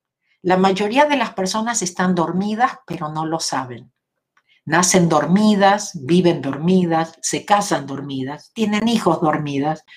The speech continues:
mueren dormidas sin despertarse nunca. Nunca comprenden el encanto y la belleza de esto que llamamos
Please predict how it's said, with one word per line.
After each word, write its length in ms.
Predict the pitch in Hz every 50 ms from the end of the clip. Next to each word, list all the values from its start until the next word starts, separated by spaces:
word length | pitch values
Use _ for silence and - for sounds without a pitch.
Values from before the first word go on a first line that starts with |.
| - - - - _ _
mueren 360 | - 208 233 285 294 294 294 269 -
dormidas 680 | 220 202 202 214 220 240 240 254 254 254 262 254 - -
sin 420 | - - - - 220 262 285 302 294
despertarse 1080 | 294 285 277 - - 175 170 185 185 - 190 190 220 214 - - 214 208 208 208 - -
nunca. 640 | 165 147 151 139 131 127 123 - 131 135 135 _ _ _ _ _ _ _ _ _ _ _ _ _ - - - -
Nunca 380 | 185 202 269 311 - 320 311 302
comprenden 600 | - 226 214 190 196 214 233 233 233 240 233 214
el 160 | 202 185 175
encanto 800 | 170 170 175 170 - 220 220 226 233 240 - - - 240 240 - -
y 120 | 180 180
la 140 | 170 165 160
belleza 600 | 160 160 160 160 165 190 208 208 - - - 202
de 180 | 180 175 175 185
esto 260 | 185 185 - 208 190
que 100 | 180 160
llamamos 640 | - 165 151 156 160 135 - 170 170 175 180 185